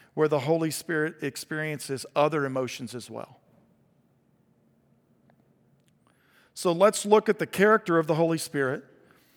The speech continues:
and the implications of our relationship with a God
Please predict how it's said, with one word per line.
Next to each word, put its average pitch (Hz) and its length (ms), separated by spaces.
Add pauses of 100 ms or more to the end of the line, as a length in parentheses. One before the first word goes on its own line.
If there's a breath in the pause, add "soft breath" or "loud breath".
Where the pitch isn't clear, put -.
(140)
and 160 160
the 160 120
implications 175 800
of 143 200
our 160 200
relationship 156 960
with 139 140
a 131 80
God 123 480